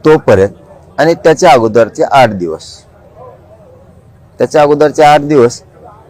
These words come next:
आणि आरोपी जितके दिवस होते तितके आजपर्यंतचे त्याचे सीडीआर काढा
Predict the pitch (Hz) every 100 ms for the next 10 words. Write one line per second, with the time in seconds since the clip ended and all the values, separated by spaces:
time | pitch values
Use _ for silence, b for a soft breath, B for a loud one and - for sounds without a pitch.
0 | - 135 - - 127 147 156 175 139 151
1 | 160 147 151 139 127 143 - 135 - 139
2 | 139 - 135 139 110 104 95 90 117 123
3 | 139 131 - 95 87 - 131